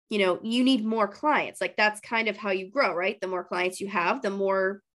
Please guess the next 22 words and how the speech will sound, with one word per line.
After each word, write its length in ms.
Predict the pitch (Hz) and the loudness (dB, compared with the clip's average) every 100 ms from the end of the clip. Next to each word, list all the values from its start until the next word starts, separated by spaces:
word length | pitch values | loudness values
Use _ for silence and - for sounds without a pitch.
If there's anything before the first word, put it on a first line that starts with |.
| - | -4
in 160 | 196 185 | -2 2
revenue 380 | 185 185 185 | 0 2 0
you 160 | 180 185 | 2 2
have, 400 | 185 175 220 240 | 0 0 0 -2
the 100 | 190 | -6
more 400 | 196 196 190 190 | -4 -2 0 0
staff 400 | 185 190 175 175 | 0 2 2 2
you 80 | 208 | -2
need 460 | 208 202 208 247 254 - _ - | -2 -2 -2 -4 -8 -20 _ -10
to 100 | 208 | -8
fulfill 360 | 208 208 208 | -6 -2 0
the 120 | 196 | 0
orders 540 | 180 190 185 190 208 208 | 0 0 0 0 -2 -2
of 200 | 175 202 | -4 -2
however 380 | 202 214 190 190 | 0 2 2 2
you're 240 | 180 180 | 0 -2
doing 280 | 185 175 175 | -2 -2 0
that 180 | 180 208 | -2 -2
service 400 | 196 190 208 202 | -4 -4 -4 -2
or 260 | 190 185 | 0 0
in 160 | 160 185 | -2 -4
person, 580 | 190 175 - 190 196 | -4 -6 -4 -6 -6